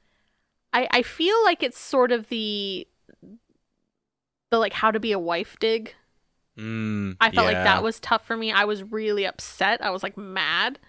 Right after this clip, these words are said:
Speaker 2: Mm-hmm.
Speaker 1: Um, also because I felt like that one was interesting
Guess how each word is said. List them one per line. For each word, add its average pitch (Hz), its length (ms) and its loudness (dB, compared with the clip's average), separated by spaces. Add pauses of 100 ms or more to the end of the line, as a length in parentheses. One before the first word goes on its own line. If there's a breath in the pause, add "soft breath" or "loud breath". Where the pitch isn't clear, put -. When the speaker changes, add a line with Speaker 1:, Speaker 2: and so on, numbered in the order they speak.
Speaker 2:
Mm-hmm. 98 440 -8 (280)
Speaker 1:
Um, 214 320 0
also 226 380 4
because 285 300 0
I 233 80 2
felt 208 280 -2
like 196 400 -4 (120)
that 196 180 4
one 214 200 -4
was 208 220 -4
interesting 285 840 -4